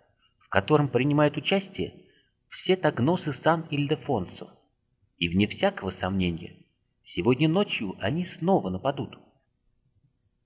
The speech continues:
Тем, кто задумывался над этими слухами,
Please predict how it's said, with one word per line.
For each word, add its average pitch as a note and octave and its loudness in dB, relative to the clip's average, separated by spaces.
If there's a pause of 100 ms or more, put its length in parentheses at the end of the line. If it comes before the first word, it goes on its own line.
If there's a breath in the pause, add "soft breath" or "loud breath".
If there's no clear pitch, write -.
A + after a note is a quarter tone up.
(260)
Тем, F3 4 (580 loud breath)
кто - 0
задумывался C#3 2
над A2 -2
этими G#2+ -4
слухами, - -8